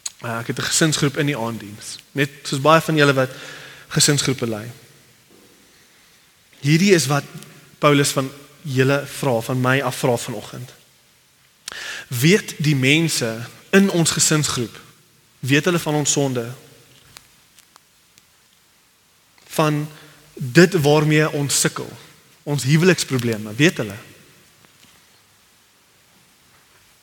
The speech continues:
Weet hulle dat julle voel soos mislukkings van ouers? Weet hulle julle bid nie genoeg nie? Weet hulle julle lees nie genoeg Bybel nie?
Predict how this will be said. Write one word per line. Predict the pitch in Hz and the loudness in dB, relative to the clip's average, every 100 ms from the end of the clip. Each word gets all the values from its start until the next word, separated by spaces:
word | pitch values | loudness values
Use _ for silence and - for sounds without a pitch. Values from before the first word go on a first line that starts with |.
| _ _ _ _ - | _ _ _ _ -14
Weet | 127 147 175 | 0 4 6
hulle | 196 180 | 6 4
dat | 156 | 4
julle | 151 160 | 4 2
voel | - 175 | 4 2
soos | 170 139 | 4 0
mislukkings | 147 - 147 175 170 147 - | 0 2 2 2 0 -2 -6
van | 143 | -4
ouers? | 151 160 170 - - - - _ - - - _ _ _ _ _ _ | -2 -2 -4 -8 -12 -16 -20 _ -20 -20 -20 _ _ _ _ _ _
Weet | 127 131 185 196 | -6 4 6 6
hulle | 185 175 180 180 - - - 156 | 4 4 4 2 -4 -20 0 4
julle | 160 | 4
bid | 127 160 180 | 6 4 6
nie | - | 4
genoeg | 196 175 - | 4 4 2
nie? | 190 208 - - - - - _ _ _ _ _ _ _ - - | -2 -4 -6 -20 -20 -20 -20 _ _ _ _ _ _ _ -20 -6
Weet | 135 196 208 | 4 4 6
hulle | 196 185 | 6 6
julle | 175 160 | 6 6
lees | 151 165 190 | 4 4 2
nie | 170 | 2
genoeg | 175 151 135 | 0 0 0
Bybel | 131 156 175 | 0 0 -4
nie? | 202 | -6